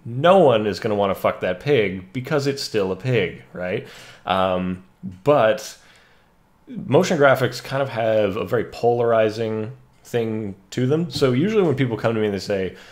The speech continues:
"What can I do with motion graphics to make my content look more professional?" Well, I say the first, first thing you have to do is make sure the footage or whatever you're doing that you're putting on top of this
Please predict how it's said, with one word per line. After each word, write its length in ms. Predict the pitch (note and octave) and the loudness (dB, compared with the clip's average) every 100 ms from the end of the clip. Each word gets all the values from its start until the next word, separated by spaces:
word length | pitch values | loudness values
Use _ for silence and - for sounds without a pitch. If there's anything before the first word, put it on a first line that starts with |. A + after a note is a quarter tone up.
| - _ | -20 _
"What 200 | C#3+ G#3 | 0 0
can 140 | D#3+ | 2
I 120 | C#3 A#2 | 2 2
do 180 | A2+ | 0
with 160 | G#2+ G#2 | 0 0
motion 280 | G#2 G2 G2 | -2 -2 -2
graphics 460 | F#2+ F2+ F2+ - | -2 -2 -6 -12
to 80 | - | -8
make 260 | F#2 E2+ - | -8 -8 -8
my 200 | F2 D2+ | -10 -10
content 440 | - F#2 F2 F2 | -8 -8 -8 -10
look 200 | E2+ - | -10 -10
more 160 | F2 - | -10 -12
professional?" 680 | F2+ - E3 C3+ F#2+ D#2+ F2+ - | -8 0 0 0 -4 -8 -10 -12
Well, 100 | F2+ | -10
I 40 | |
say 140 | - G2+ | -6 -8
the 120 | F2+ | -2
first, 420 | C#3+ C3 - - | 0 0 -4 -10
first 160 | C#3+ C3 | -6 -2
thing 100 | B2 | 0
you 60 | |
have 100 | A#2 | 0
to 60 | - | -2
do 460 | F2+ G#2+ G#2+ G2 - - | -4 -2 -2 -4 -6 -8
is 640 | F#2 F2+ F2 E2+ E2+ - - - _ - | -6 -4 -6 -8 -8 -12 -20 -20 _ -4
make 160 | G#2+ | -2
sure 160 | G#2 G#2+ | -2 -4
the 80 | F#2 | -4
footage 720 | - C3 B2 A2+ G2 - - | -2 0 0 -4 -10 -14 -12
or 240 | - F#2 F2+ | -4 -2 -2
whatever 260 | G2 A2 | -2 -2
you're 100 | G2+ | -4
doing 300 | F#2+ G2+ F#2 | -4 -4 -6
that 60 | F#2 | -6
you're 80 | F2+ | -6
putting 300 | - G#2+ F2+ | -4 -4 -4
on 140 | E2+ | -8
top 300 | - A#2+ B2 | -2 0 0
of 100 | G2+ | -2
this 420 | F2 E2 - - | -4 -6 -10 -14